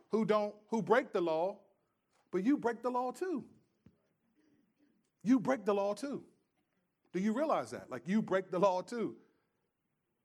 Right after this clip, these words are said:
You break it. Because the standard isn't, did you sacrifice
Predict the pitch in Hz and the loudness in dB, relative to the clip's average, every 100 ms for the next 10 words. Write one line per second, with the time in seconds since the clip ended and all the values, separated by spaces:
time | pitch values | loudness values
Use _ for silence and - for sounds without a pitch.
0 | _ _ 156 196 220 339 - 113 - _ | _ _ -4 -2 -2 -6 -8 -12 -16 _
1 | _ _ _ _ _ _ _ 220 220 254 | _ _ _ _ _ _ _ -2 2 2
2 | 196 190 - 254 311 247 208 214 220 208 | 2 0 2 2 4 2 2 2 0 2
3 | 208 165 202 196 220 185 - 233 269 185 | 2 2 -2 0 -2 0 2 2 2 -2
4 | - 175 160 165 - | 0 0 0 -4 -14